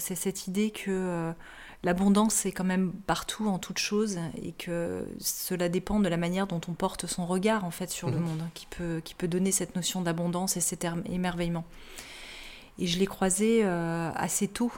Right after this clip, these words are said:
Speaker 1: dans ma vie, très jeune. Et je me suis placée quand même globalement dans cette perspective vraiment de confiance, avec des hauts et des bas, tu vois, par rapport à Dieu, parce que j'ai pas évidemment le même, euh, peut-être, euh,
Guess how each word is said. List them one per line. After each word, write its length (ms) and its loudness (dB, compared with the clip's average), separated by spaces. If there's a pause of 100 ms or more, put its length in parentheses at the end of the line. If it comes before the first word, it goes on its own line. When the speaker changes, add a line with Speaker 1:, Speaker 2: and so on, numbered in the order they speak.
(100)
Speaker 1:
dans 160 0
ma 140 2
vie, 160 -4
très 260 -2
jeune. 380 2 (720)
Et 40 2
je 120 4
me 40 10
suis 200 4
placée 340 4
quand 160 0
même 220 0
globalement 560 2
dans 100 0
cette 240 -2 (160)
perspective 600 -2
vraiment 260 0
de 80 0
confiance, 560 -4
avec 240 -2
des 100 4
hauts 140 6
et 80 6
des 120 4
bas, 200 6
tu 160 -8
vois, 140 -2
par 120 -6
rapport 260 -2
à 80 2
Dieu, 280 4
parce 240 -4
que 440 -6
j'ai 140 -4
pas 180 -4
évidemment 460 -2
le 80 0
même, 300 0
euh, 80 -2 (840)
peut-être, 380 -4
euh, 120 0